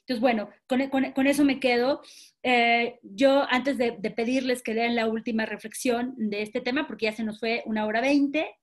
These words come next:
eh, la, la, no olvidar que hoy, además, como parte de nuestro ocio y de nuestra, nuestras ganas de compartir este confinamiento de una manera distinta y sobre todo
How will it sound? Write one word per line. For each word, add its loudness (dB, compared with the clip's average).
eh, -2
la, 0
la, -2
no 4
olvidar 2
que 2
hoy, 4
además, -2
como -6
parte 2
de 2
nuestro 0
ocio -2
y -8
de -6
nuestra, -6
nuestras -2
ganas 4
de -2
compartir -4
este -10
confinamiento -8
de -2
una -4
manera -2
distinta -2
y -8
sobre -10
todo -4